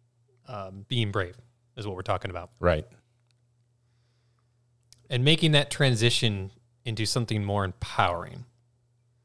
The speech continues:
Speaker 1: Y-, you're taking, whether it's a fear or something that you don't wanna do,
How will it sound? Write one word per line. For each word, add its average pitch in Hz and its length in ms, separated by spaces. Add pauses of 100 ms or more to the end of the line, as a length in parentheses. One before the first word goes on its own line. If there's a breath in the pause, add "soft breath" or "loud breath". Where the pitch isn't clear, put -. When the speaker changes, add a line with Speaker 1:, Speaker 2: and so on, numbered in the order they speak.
(440)
Speaker 1:
Y-, 113 80
you're 107 200
taking, 113 640
whether 110 220
it's 92 120
a - 60
fear 170 500
or 131 180
something 127 260
that 110 60
you 101 120
don't 98 180
wanna 101 220
do, 135 460